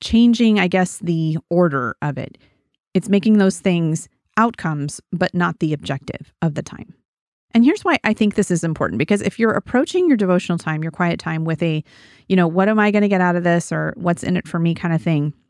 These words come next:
what happens when you come away from a day or a week or a month of your time with the Lord and you just don't feel like you've gotten anything out of it? You could, you could, in your mind, it could be losing its value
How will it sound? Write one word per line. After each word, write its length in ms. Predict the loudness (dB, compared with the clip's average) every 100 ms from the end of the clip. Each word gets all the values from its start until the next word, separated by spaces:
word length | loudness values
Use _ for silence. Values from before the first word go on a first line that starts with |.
| _ _ _ _ -2
what 240 | 0 2
happens 520 | 2 2 2 0 0
when 420 | 0 2 2 2
you 60 | 0
come 200 | 0 2
away 300 | 4 4 2
from 180 | 0 -2
a 40 |
day 380 | 0 0 2 0
or 160 | -2 -4
a 60 |
week 400 | 0 -2 -2 -14 _ _ _ _ -4
or 100 | -2
a 80 | 2
month 560 | 2 4 2 -2 -10 -18 _ _ _ _
of 120 | -2 0
your 80 |
time 200 | 2 2
with 120 | 2 2
the 80 |
Lord 260 | 2 2 2
and 140 | 2 2
you 100 | 2
just 360 | 0 0 0
don't 340 | 0 2 0 -4
feel 1000 | -14 -8 -4 0 2 2 0 0 -2 -4 _ _
like 220 | -6 -4 -4
you've 120 | -4
gotten 280 | -4 0 2
anything 340 | 2 2 0
out 160 | 0 -2
of 100 | -6
it? 200 | -10 -16 _ _ _ _ _ _ -6
You 220 | 2 2
could, 580 | 2 2 2 4 2 -2 _ _ -6
you 120 | -2
could, 220 | 0 2
in 160 | 2 2
your 80 | 2
mind, 280 | 2 2
it 60 | 0
could 140 | 0
be 200 | 0 0 0
losing 400 | 2 4 4 4
its 140 | 2
value 380 | 0 -2 -2 -4